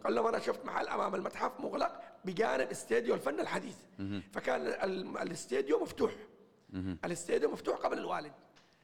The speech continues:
Speaker 1: فنزلوا وشافوا الموقع وشافوا كل شيء، وشافوا المواصفات الذي أبي تقدم بها،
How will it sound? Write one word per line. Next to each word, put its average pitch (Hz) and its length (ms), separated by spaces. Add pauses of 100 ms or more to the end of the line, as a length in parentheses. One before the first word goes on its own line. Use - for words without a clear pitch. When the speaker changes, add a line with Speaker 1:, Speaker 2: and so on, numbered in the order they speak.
(360)
Speaker 1:
فنزلوا 311 920
وشافوا - 500
الموقع 226 380
وشافوا 214 300
كل 202 200
شيء، 440 220 (300)
وشافوا - 360
المواصفات - 680
الذي - 340
أبي - 320 (240)
تقدم 202 420
بها، 202 320